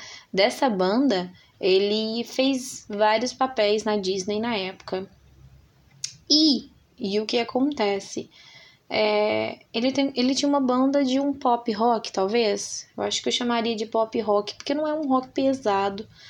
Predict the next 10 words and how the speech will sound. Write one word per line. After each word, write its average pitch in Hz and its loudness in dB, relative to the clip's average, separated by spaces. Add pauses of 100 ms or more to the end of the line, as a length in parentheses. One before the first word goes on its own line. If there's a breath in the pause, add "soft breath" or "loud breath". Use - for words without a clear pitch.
(280 loud breath)
É - -2
um - 2
rock 247 0
muito 294 4
tranquilinho. 254 2 (720 loud breath)
Mas 311 4
eu 320 6
acompanhei 320 4
um 262 6
pouquinho 262 0